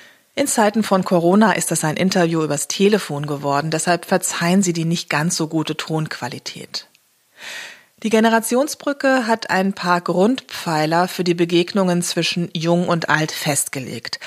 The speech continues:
Die Kinder und Jugendlichen werden vorbereitet. Wir hatten ja vorhin schon gehört, warum das wichtig ist. Die Begegnungen finden regelmäßig und in festen Gruppen zwischen festen Partnern statt.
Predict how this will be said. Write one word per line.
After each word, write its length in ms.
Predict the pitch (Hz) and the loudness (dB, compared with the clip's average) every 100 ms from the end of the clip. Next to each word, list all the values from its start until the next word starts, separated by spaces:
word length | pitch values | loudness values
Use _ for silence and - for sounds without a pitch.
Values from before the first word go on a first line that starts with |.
| - - - - - | -14 -12 -14 -18 -16
Die 80 | 151 | -10
Kinder 320 | - 160 170 | -2 2 2
und 160 | 139 151 | 2 0
Jugendlichen 600 | 170 233 233 202 196 165 | 2 2 2 0 0 0
werden 280 | 139 135 135 | 0 -2 -6
vorbereitet. 1200 | - - 139 135 135 143 156 160 165 254 - - - | -8 -4 0 2 2 0 2 0 2 -2 -2 -6 -8
Wir 140 | - 151 | -4 -2
hatten 180 | 151 156 | -2 -4
ja 120 | 143 | -4
vorhin 320 | - 175 180 | -2 0 0
schon 160 | - 160 | -2 -4
gehört, 400 | 147 156 156 - | 0 2 2 2
warum 240 | 151 160 | 0 0
das 180 | 151 - | -2 0
wichtig 380 | 175 - 143 - | -2 -2 -6 -4
ist. 260 | 165 - - - - - _ | -6 -8 -14 -20 -20 -20 _
Die 80 | 196 | 0
Begegnungen 580 | 185 185 220 277 262 247 | 2 2 0 0 2 0
finden 400 | - 214 190 175 - | 2 2 2 0 -2
regelmäßig 800 | 160 170 220 233 240 240 277 262 | 2 4 4 4 2 2 -2 -2
und 160 | 165 165 | -4 -4
in 160 | 151 | -6
festen 720 | 151 - - 190 185 - 185 | -8 -8 0 0 0 -2 -2
Gruppen 460 | 160 151 160 - 320 | 0 0 -2 -4 -10
zwischen 440 | - - 151 139 123 - | -10 -6 -6 -6 -14 -16
festen 600 | - - 180 190 - 160 | -8 -2 0 0 -2 -4
Partnern 500 | - 147 143 196 208 | 0 0 0 0 2
statt. 460 | - - 247 - | 0 -2 -4 -6